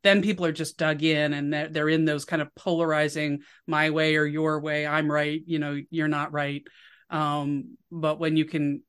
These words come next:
you know, so then it's, it's probably the conflict that most people think of and, and the one that they shy away from and that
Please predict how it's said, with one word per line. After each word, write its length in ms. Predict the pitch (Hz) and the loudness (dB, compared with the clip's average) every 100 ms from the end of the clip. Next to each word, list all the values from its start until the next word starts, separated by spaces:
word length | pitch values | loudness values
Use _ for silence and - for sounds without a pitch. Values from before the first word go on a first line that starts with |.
| _ - | _ -18
you 200 | - 156 | -8 -6
know, 100 | 143 | -4
so 160 | 190 | 0
then 220 | 180 247 | 4 6
it's, 240 | 202 175 - | 4 2 -10
it's 600 | 175 147 - - 175 170 | -10 -10 -12 -6 -6 -6
probably 320 | - 180 175 | -4 0 2
the 100 | 160 | 0
conflict 420 | - 170 160 160 151 | 0 0 0 -4 -2
that 80 | |
most 200 | 160 156 | -2 -2
people 260 | 175 170 143 | -2 -4 -6
think 340 | - 240 254 160 | -4 0 2 2
of 260 | 151 147 | 0 0
and, 240 | 151 151 160 | -2 -4 -4
and 120 | 151 | -4
the 60 | |
one 200 | 156 160 | 0 -2
that 100 | 151 | -2
they 100 | 151 | -4
shy 220 | 147 170 151 | -6 -2 -4
away 280 | 147 180 | -2 -2
from 400 | 196 165 156 151 | 0 0 0 0
and 160 | 143 147 | -2 -2
that 160 | 147 | -4